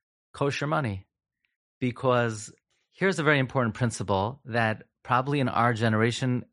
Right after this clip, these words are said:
this idea is overlooked more than anything else. You know, one of the most important classic texts, Sfarim, that we should really be studying more, what you mentioned earlier, Mesilas Yesharim,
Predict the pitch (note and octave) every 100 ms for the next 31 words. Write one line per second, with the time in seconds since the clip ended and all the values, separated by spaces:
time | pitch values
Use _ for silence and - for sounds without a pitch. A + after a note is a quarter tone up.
0 | - A2+ C#3 E3 A#2 A#2 A2+ D3 - A2+
1 | A#2+ G#2 A2+ C#3 C#3+ C3 C3 A#2+ A2+ A2
2 | A2 G#2+ F2+ E2+ - - - _ _ B2
3 | B2 D#3 F3 C#3+ C3+ C3 C3 A#2 - C#3
4 | C3 B2+ - B2+ B2 A#2 - A#2 - -
5 | - _ _ - D#3 - - - - C#3
6 | - - D3+ A#2 F#2 F#2 - _ _ _
7 | _ _ _ _ G#2 A#2+ A2+ A#2 - _
8 | _ - D#3 - C3+ D3+ C#3 B2 - B2+
9 | A#2 B2 A#2+ B2 D3 _ - B2 A2+ B2
10 | A#2+ A#2+ A2+ A#2 A2+ G#2+ G#2+ G#2+ A2 -
11 | C3 A2+ - A2+ A#2+ G#2+ F#2 F#2